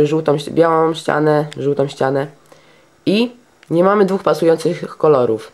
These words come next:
tak? Widzimy, żaden nie pasuje z tych. Więc przesuwamy ten klocek tu, tak? Żeby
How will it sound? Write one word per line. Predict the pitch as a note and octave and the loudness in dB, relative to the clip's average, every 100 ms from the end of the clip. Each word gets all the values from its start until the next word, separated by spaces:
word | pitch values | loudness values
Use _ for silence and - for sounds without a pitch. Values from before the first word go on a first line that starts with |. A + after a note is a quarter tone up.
| - | -4
tak? | E3 F3 - - _ _ D3+ | -4 -4 -14 -20 _ _ -8
Widzimy, | D#3+ D#3 | -2 2
żaden | D#3 F#3+ F#3+ F#3+ | 2 2 2 2
nie | F3 | 2
pasuje | D#3 D3+ C3+ | 0 2 0
z | B2 | 0
tych. | C3 - - _ _ _ _ _ _ _ _ - _ _ _ | -6 -8 -14 _ _ _ _ _ _ _ _ -20 _ _ _
Więc | D#3+ D#3 A2+ - - _ | 0 2 2 -4 -20 _
przesuwamy | - D#3 D#3+ F3 G3+ G#3+ G#3+ - _ _ _ _ _ _ _ _ _ _ _ | -6 -4 0 0 2 0 -2 -12 _ _ _ _ _ _ _ _ _ _ _
ten | D3 D3 | -2 0
klocek | C#3+ B2+ E3 E3 - - | 0 -2 -2 -4 -6 -4
tu, | C#3+ B2 - _ _ _ _ | -2 -2 -4 _ _ _ _
tak? | - F3 - _ _ _ - | -4 -4 -6 _ _ _ -4
Żeby | D#3+ E3 E3+ | 0 4 2